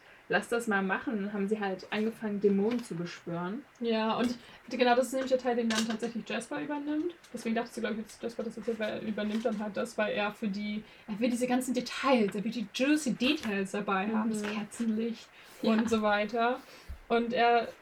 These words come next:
Speaker 2: erklärt dann halt auch so, „Ja, eine Dämonenbeschwörung an Halloween, das hat so gut gepasst.“ Und ehrlich gesagt, ich hätte das safe gemacht an deren
Speaker 1: Mhm.
Speaker 2: Stelle. Das klingt so cool
Speaker 1: Das klingt
Speaker 2: irgendwie.
Speaker 1: wirklich cool. Man denkt ja im Endeffekt so, ist halt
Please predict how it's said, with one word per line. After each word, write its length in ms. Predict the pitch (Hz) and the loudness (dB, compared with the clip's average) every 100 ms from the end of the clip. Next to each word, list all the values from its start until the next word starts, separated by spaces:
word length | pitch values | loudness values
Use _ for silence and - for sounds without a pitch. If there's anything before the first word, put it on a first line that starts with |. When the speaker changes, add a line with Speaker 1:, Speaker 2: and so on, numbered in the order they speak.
| - | -6
Speaker 2:
erklärt 280 | 240 262 262 | 0 2 2
dann 120 | 269 | 2
halt 80 | 254 | 0
auch 100 | 247 | -2
so, 120 | 247 | -2
„Ja, 300 | 247 254 247 - | 0 2 0 -2
eine 260 | 226 247 240 - | -2 0 -2 -2
Dämonenbeschwörung 760 | 262 247 285 285 262 269 262 262 | 2 4 2 0 -2 0 0 0
an 160 | 247 | -2
Halloween, 280 | 240 254 262 | 0 0 0
das 100 | 254 | -2
hat 140 | 254 254 | -2 -2
so 80 | |
gut 80 | 262 | -2
gepasst.“ 340 | 262 254 262 233 | -4 -6 -8 -4
Und 60 | |
ehrlich 180 | 226 254 | -4 -4
gesagt, 240 | - 233 233 - - - | -2 -2 -2 -10 -8 -4
ich 140 | 226 | 2
hätte 160 | 254 190 | 2 0
das 160 | 175 | -2
safe 160 | 202 208 | -2 -2
gemacht 400 | - 208 226 208 | 0 0 0 -2
an 120 | 202 | -2
deren 200 | 196 202 | -2 0
Speaker 1:
Mhm. 40 | |
Speaker 2:
Stelle. 380 | 214 - 196 220 - | 0 2 0 0 -4
Das 100 | - | -10
klingt 260 | - 254 233 | 2 2 4
so 180 | 247 247 - | 4 4 0
cool 160 | 285 285 | 4 6
Speaker 1:
Das 100 | 208 | 6
klingt 120 | 214 | 6
Speaker 2:
irgendwie. 140 | 226 226 | 6 10
Speaker 1:
wirklich 240 | 220 - | 8 8
cool. 100 | 247 | 8
Man 140 | 226 220 | 8 8
denkt 220 | 220 226 | 4 4
ja 100 | 214 | 2
im 120 | 202 | 2
Endeffekt 560 | 196 208 226 220 196 - | -2 -2 -2 -4 -4 -2
so, 120 | 196 | -2
ist 180 | 196 226 | -2 -4
halt 100 | 185 | -8